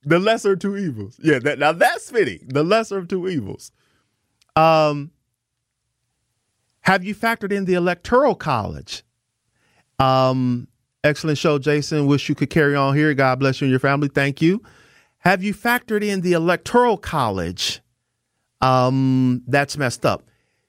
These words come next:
Yeah, I, I think the Electoral College would still, least of two evils. Thank you. Um, <clears throat> even when you factor in the Electoral College, it'll be the same turnout.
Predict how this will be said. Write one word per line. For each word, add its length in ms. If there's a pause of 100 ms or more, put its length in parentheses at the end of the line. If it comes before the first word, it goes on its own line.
(300)
Yeah, 460 (640)
I, 220
I 100
think 220
the 80
Electoral 420
College 460
would 160
still, 680
least 300
of 80
two 200
evils. 380
Thank 300
you. 220 (600)
Um, 580
<clears throat> 300 (1400)
even 280
when 160
you 80
factor 460
in 80
the 40
Electoral 440
College, 640 (480)
it'll 180
be 160
the 140
same 400
turnout. 440